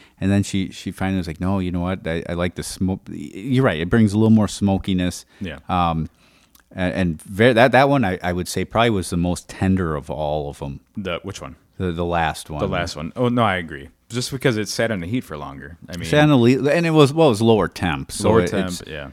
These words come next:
Speaker 1: uh, not saying any of 'em tasted like they were overdone or anything.
Speaker 2: No, yeah, I mean, overall, all three were awesome. But unfortunately, I would, I'm gonna say,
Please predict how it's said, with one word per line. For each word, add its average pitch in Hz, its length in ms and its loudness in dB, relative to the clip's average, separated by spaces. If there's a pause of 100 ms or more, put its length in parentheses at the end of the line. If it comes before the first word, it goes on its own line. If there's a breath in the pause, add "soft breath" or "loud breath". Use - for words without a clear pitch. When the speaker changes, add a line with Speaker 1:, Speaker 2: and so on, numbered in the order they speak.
(160)
Speaker 1:
uh, 101 220 2
not 117 180 6
saying 110 260 2
any 101 200 2
of 95 120 2
'em 92 160 2
tasted 90 440 -2
like 87 140 -2
they 90 60 -2
were 82 140 -2
overdone 82 500 -2
or 69 100 -4
anything. 71 480 -10 (180)
Speaker 2:
No, 95 280 -4
yeah, 82 320 -4
I 87 60 -2
mean, 90 340 -2
overall, 101 440 2
all 90 160 0
three 92 180 -8
were 80 220 -6
awesome. 76 560 -8
But 85 320 -6 (560)
unfortunately, 107 720 -2
I 90 120 -2
would, 85 220 -8 (480 soft breath)
I'm 117 140 -4
gonna 117 140 0
say, 98 520 -2